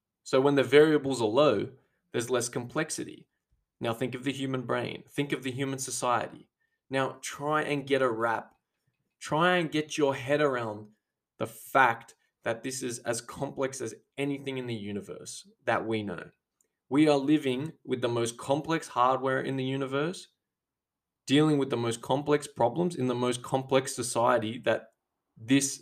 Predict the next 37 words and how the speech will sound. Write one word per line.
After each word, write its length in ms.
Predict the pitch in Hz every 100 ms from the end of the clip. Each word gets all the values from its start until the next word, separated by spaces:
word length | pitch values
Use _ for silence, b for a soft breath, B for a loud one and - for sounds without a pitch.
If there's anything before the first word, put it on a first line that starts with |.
| -
civilization, 1080 | - 139 135 131 127 117 113 120 120 104 104
or 220 | 110 113
rather, 320 | 117 120 113
I 80 | 110
should 220 | 110 -
say, 340 | - 110 104 101 b b _
this 200 | 131 127
entire 440 | 120 120 135 135 107
biological 720 | 107 120 117 117 117 - -
entity 340 | 117 - 117
that 120 | 107 110
is 140 | 104
the 100 | 107
world 340 | 110 139 127 123
has 120 | 113
ever 180 | 113 113
produced. 520 | 107 - - - - _ _
This 160 | 135 131
is 140 | 131
as 120 | 131
complex 520 | 127 139 135 135 123 117
as 120 | 113
it 100 | 117
gets. 320 | 101 - -
Now 140 | 123 120
tell 260 | - 139
me, 240 | 113 95 - _ _ _ _ _ _ _ _ _ _
where 220 | 120 135
is 100 | 143
it 100 | 143
gonna 180 | 143 135
be 160 | 120 117
easy? 440 | 117 120 107 95 101
Where's 240 | 147 170
the 100 | 156
easy 320 | 156 180 165
part? 300 | 143 - -